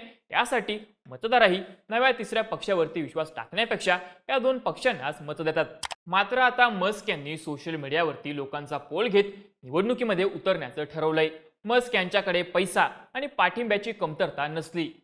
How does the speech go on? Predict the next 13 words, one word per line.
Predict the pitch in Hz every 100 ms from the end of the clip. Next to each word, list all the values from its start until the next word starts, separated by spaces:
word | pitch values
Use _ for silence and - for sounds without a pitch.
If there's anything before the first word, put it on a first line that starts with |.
| -
तरी | 151
अमेरिकेतल्या | 139 127 160 170 160 160
लोकांना | 139 123 214 220 185 - - _ 247
खरंच | 269 269
तिसरा | 220 233 233
पक्ष | 226 - 208
हवा | 151 156 -
आहे | 135 214
का, | 226 185 - - _
हा | 277
प्रश्नही | 277 226 208 214 135 156
महत्त्वाचा | 151 165 170 165 170
आहे. | 160 165